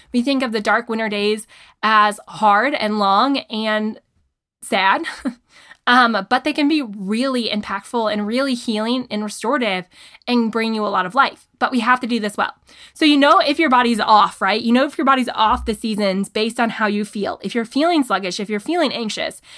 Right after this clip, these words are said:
And trust me, I've had so many anxious days, and that's why I'm taking this seriously, is cooling my, or is, um, starting to prepare my body for winter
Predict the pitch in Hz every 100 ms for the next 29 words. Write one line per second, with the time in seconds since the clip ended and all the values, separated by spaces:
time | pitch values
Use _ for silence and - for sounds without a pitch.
0 | - - 240 269 220 185 226 294 - 254
1 | 233 233 226 208 214 208 196 190 214 214
2 | 214 240 - - - 226 240 247 233 220
3 | 226 240 247 240 220 - - - 220 208
4 | 196 - 185 - - - 208 202 - 269
5 | 320 320 294 285 - 226 214 196 - -
6 | 220 202 - 208 - - 240 277 262 226
7 | 233 233 247 214 220 226 214 214 277 220
8 | 185